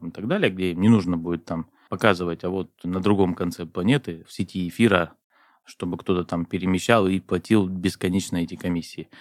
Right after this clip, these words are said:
Потому что если разобраться, то любой бизнес можно разложить на кубики и понять, как он устроен. Поэтому блокчейн сам по себе, он должен приносить деньги. И если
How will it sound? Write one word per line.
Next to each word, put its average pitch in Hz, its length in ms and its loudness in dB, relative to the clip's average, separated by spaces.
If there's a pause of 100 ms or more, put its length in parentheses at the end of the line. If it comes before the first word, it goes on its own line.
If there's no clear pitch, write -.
(220)
Потому - 160 -4
что - 140 0
если 135 260 4
разобраться, 135 540 2
то 101 220 2
любой 113 380 6
бизнес 190 420 4
можно 117 300 6
разложить 104 400 2
на 117 140 6
кубики 101 520 0
и 123 120 4
понять, 139 340 4
как - 180 -2
он 113 140 8
устроен. 101 380 2 (100)
Поэтому 117 560 6
блокчейн 120 640 4
сам 120 240 4
по 101 100 -4
себе, 175 240 2
он 98 280 2
должен 92 420 6
приносить 90 520 -2 (120)
деньги. 87 340 -6 (260)
И 101 440 -2 (220)
если 104 540 0